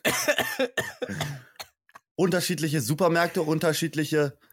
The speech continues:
Speaker 2: Längen der
Speaker 1: <clears throat> Ja, ist mir
Speaker 2: Wa-
Speaker 1: aufgefallen. Netto hat immer kurz, hat manchmal, Netto hat häufig sogar nicht mal ein Band.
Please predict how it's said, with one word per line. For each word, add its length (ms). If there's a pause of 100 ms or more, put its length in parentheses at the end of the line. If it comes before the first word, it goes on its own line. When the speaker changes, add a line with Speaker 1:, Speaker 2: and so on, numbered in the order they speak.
(100)
Speaker 2:
Längen 540 (240)
der 220
Speaker 1:
<clears throat> 60
Ja, 80
ist 100
mir 60
Speaker 2:
Wa- 120
Speaker 1:
aufgefallen. 580
Netto 280
hat 140
immer 200
kurz, 380 (200)
hat 200
manchmal, 440
Netto 340
hat 220
häufig 340
sogar 260
nicht 200
mal 100
ein 120
Band. 300